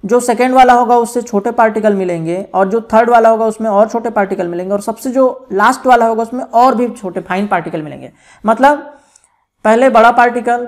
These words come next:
फिर छोटा पार्टिकल, फिर उससे छोटा पार्टिकल और सबसे छोटा पार्टिकल लास्ट वाले में मिलेगा, इसी इंक्रीजिंग ऑर्डर में। If the required fractions are more than one, the series of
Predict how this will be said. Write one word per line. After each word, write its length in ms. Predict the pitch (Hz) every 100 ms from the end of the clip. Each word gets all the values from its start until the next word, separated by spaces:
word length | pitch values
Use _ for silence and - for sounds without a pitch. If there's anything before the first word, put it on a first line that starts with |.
| 240
फिर 160 | 247
छोटा 300 | 247 226 226
पार्टिकल, 560 | 247 240 226 226 233 233 -
फिर 180 | 247 247
उससे 260 | 226 247 254
छोटा 260 | 240 240
पार्टिकल 440 | 233 226 220 220 226
और 160 | 202
सबसे 320 | 202 214 240
छोटा 260 | 247 214 208
पार्टिकल 380 | 202 180 185 202
लास्ट 380 | 180 175 170 175
वाले 180 | 156
में 60 | 156
मिलेगा, 240 | 147 151
इसी 300 | - 214 269
इंक्रीजिंग 720 | 233 - - 208 226 208 190 165
ऑर्डर 200 | 139 135
में। 140 | 110 _ _ _ _ _ _ -
If 180 | 262 254
the 140 | 277 285 294 - _
required 600 | 202 226 226 226 226 262
fractions 500 | 262 247 233 240 240 226
are 180 | 220 220 202
more 260 | 196 226 269
than 320 | 233 240 220 202
one, 260 | 202 196 254 - _ _
the 220 | 214 214 233 247
series 500 | - 214 214 254 233
of 160 | 208